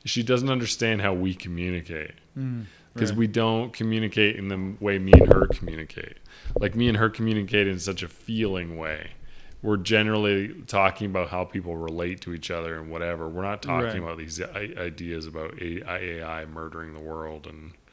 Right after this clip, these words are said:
Speaker 2: Yeah, yeah. That ma-, that makes sense.
Speaker 1: politics and whatever. And I was just thinking about how that podcast inevitably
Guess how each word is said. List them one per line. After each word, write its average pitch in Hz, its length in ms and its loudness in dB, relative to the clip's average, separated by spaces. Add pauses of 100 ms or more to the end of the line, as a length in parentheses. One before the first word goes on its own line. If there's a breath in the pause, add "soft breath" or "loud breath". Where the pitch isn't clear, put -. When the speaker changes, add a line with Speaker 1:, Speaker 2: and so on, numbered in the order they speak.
Speaker 2:
Yeah, 156 240 2
yeah. 113 220 -6 (300)
That 147 160 0
ma-, 160 140 -4
that 151 180 0
makes 131 220 -4
sense. 95 120 -6
Speaker 1:
politics 80 540 -6
and 85 120 -8
whatever. 82 500 -4 (420 loud breath)
And 98 80 -4
I 95 40 2
was 98 120 2
just 104 140 -4
thinking 107 220 -4
about 95 180 0
how 85 480 0 (340 soft breath)
that 107 320 2
podcast 92 840 0
inevitably 87 1120 -2